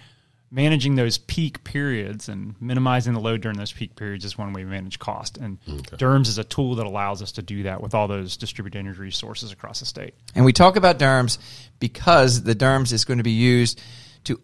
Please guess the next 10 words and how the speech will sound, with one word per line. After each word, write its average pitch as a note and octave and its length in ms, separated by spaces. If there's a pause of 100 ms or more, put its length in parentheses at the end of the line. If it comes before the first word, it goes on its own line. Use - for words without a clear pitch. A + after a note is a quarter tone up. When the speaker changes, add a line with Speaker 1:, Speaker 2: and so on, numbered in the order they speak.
Speaker 3:
automate C#3 680 (140)
and, A2+ 600
and G2+ 280 (180)
use A#2 640 (100)
microgrids. - 1120 (280)
Speaker 1:
That G2+ 120
is G2 100
correct. G#2+ 300 (340)
Speaker 3:
Okay, D#3 200
so C#3+ 300